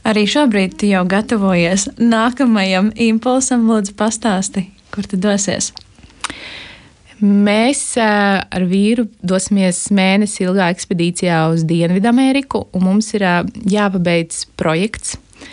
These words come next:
Speaker 2: Es pat, ā, nezinu, vai es šo projektu drīkstu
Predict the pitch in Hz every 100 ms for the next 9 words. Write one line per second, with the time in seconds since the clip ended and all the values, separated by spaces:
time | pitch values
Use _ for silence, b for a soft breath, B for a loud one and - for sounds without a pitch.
0 | B B B B - 208 - 202 233 214
1 | 202 185 - _ _ _ 202 220 247 277
2 | 247 208 202 196 - - - 196 220 226
3 | 196 - 190 196 208 190 - 185